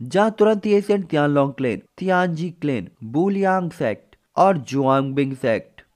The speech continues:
यहाँ तक कि लाइव डेथ रियलम की तीन मेवर-, मेन मेजर पावर हाउसेस भी आ जाते हैं। यहाँ तक कि उनके पास पास्ट में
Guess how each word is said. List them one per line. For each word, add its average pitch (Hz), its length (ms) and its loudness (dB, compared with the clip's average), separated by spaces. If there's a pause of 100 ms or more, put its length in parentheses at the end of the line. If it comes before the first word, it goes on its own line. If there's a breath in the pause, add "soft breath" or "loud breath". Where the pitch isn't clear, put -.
यहाँ 202 240 2
तक 220 100 0
कि 214 120 -4
लाइव 196 240 2
डेथ 190 240 -2
रियलम 160 300 0
की 139 240 -4 (220)
तीन 202 200 -4
मेवर-, 185 360 2 (100)
मेन 143 480 -2
मेजर 180 400 -2
पावर 117 360 0
हाउसेस 127 340 -2
भी 131 140 -6
आ 131 100 0
जाते 131 280 -2
हैं। 104 200 -4 (380)
यहाँ 180 200 4
तक 220 180 0
कि 220 80 -4
उनके 208 220 -2
पास 196 360 2
पास्ट 123 280 -2
में 117 140 -8